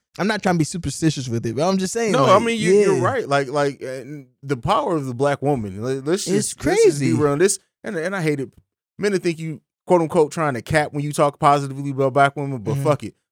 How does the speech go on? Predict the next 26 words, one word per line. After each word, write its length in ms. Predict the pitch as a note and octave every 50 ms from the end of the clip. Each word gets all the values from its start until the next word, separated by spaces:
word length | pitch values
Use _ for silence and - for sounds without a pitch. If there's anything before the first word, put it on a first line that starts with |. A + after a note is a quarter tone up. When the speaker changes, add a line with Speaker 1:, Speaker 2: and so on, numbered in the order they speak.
| _
Speaker 2:
Black 240 | - E3+ C4+ D#4 -
women 240 | G#3+ G3 E3 C#3 A#2+
are 60 | A2
fucking 340 | - - C3+ A#2 - G2+ F#2
amazing, 500 | F#2+ F#2+ A2 A#2 A#2 G#2 F#2+ F#2+ F#2+ F#2+ F#2
bro. 180 | A#2+ B2+ D3 D#3+
Speaker 1:
Bruh, 160 | D3+ C3 - - _ - - _ -
I 100 | C#3+ D#3+
wouldn't 320 | F3 G3 G3+ G3 F#3+ F#3
be 400 | E3+ F3 E3+ E3 D#3+ D3+ - - _ _
anything 520 | - D3+ E3+ E3 D3+ - C#3+ B2+ A#2+ A2+ - _ _
if 160 | - C3+ C3 C#3+
it 60 | C#3
was, 280 | C3+ C3+ C3+ C3 - - - _ _ _ -
like, 220 | D#3 D3+ - - _ _ -
every 420 | - F3 G3+ A3 A3 A3 A#3 A#3 A3+
single 760 | - - - - G3 G3+ G3+ F#3+ G3 F#3+ F#3+ G3 F#3 F3+ - -
accomplishment, 840 | - B2+ - - D#3 E3 F3 - - E3 D#3 - - D#3+ D#3+ D3+ -
every 260 | - A2+ D3 D3 D3 C#3+
single 480 | - D3 C#3+ C#3+ C3 B2 A2+ A#2 - _ _ _ _ _ _ -
success 520 | - - A#2+ - - - C#3+ D3 D#3 -
story 360 | - - - E3 E3 E3 E3 D#3+
that 160 | D#3 D3+ D3
I 120 | D3 C#3 C#3
Speaker 2:
Mm-hmm. 80 | C#3
Speaker 1:
have, 400 | D3 D3+ D#3+ E3 E3+ E3+ D#3+ -